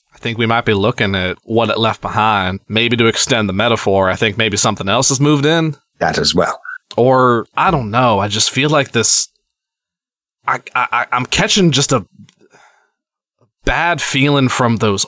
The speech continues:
Speaker 1: orbs, and, like, they're learning from us.
Speaker 2: The purpose of those orbs still eludes me.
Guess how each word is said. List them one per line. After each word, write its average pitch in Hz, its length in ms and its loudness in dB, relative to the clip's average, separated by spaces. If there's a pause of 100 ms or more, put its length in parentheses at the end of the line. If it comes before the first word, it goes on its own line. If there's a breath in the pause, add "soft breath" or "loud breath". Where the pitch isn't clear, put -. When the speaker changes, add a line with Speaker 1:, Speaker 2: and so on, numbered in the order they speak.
Speaker 1:
orbs, - 600 -6
and, 110 100 -4
like, 101 220 -2
they're 98 320 -6
learning 101 640 0
from - 320 -8
us. - 140 -20
Speaker 2:
The 127 320 4
purpose - 800 0
of 104 140 0
those 92 200 2
orbs 80 360 0
still 120 680 2 (480)
eludes 120 500 4
me. - 120 -12